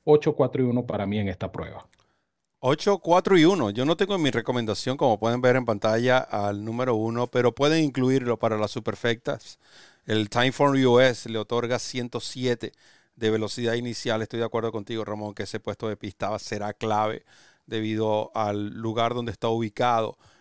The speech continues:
Speaker 2: el puesto de, el aparato de salidas.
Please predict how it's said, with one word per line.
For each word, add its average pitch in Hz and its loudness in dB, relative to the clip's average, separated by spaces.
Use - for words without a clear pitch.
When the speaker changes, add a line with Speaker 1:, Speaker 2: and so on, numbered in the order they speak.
Speaker 2:
el 101 -6
puesto 117 -4
de, 110 -4
el 101 -6
aparato 107 0
de 101 -4
salidas. 117 -4